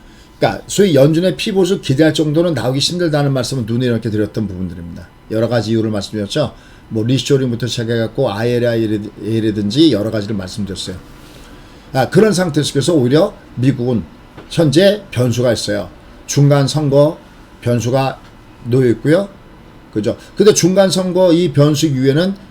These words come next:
통계적으로 미국 주가 올라갔다는 변수가 있다니까 이건 부정적이지 않고 있고요.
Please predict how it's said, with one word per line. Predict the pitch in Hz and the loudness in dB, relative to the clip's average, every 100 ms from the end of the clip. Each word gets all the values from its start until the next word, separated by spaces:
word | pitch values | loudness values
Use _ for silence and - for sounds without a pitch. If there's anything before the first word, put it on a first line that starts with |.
| - - - | -20 -20 -6
통계적으로 | 190 175 147 151 143 | 0 2 4 4 2
미국 | 135 | 0
주가 | - 113 151 | -2 0 2
올라갔다는 | 127 131 123 139 113 | 2 0 -2 -2 0
변수가 | 120 120 120 | -2 0 -2
있다니까 | 117 110 139 | -2 -2 -2
이건 | 123 120 | -2 -4
부정적이지 | 110 117 107 110 104 | -2 -2 0 -2 -2
않고 | 98 98 | -6 -8
있고요. | 90 92 87 | -10 -10 -12